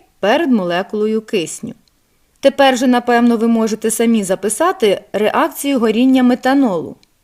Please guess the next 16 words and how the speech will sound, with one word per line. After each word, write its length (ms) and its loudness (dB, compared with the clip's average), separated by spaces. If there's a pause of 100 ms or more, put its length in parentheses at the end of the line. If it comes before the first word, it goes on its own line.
(1120)
Тепер 420 0
перевірте, 640 -4
чи 200 -6
вийшло 460 -4 (140)
так 220 -8
само, 380 -2
як 320 -2
і 80 -6
в 80 -6
мене. 420 -6 (640)
Вдалося? 800 -2 (260)
Вітаю! 600 -4 (1700)
Застосування 1040 -2
етанолу 600 -4
та 220 -2
метанолу. 760 -6